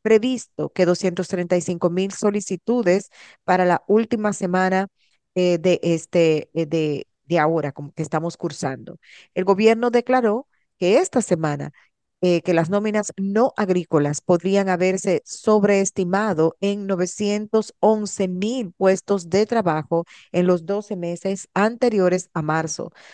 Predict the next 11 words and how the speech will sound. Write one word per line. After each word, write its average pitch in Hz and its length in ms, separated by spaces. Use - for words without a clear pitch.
Tras 170 140
la 175 80
publicación 190 1000
el 175 160
pasado 190 600
viernes 233 600
del 170 160
informe 175 380
mensual 175 520
de 175 120
desempleo, 180 720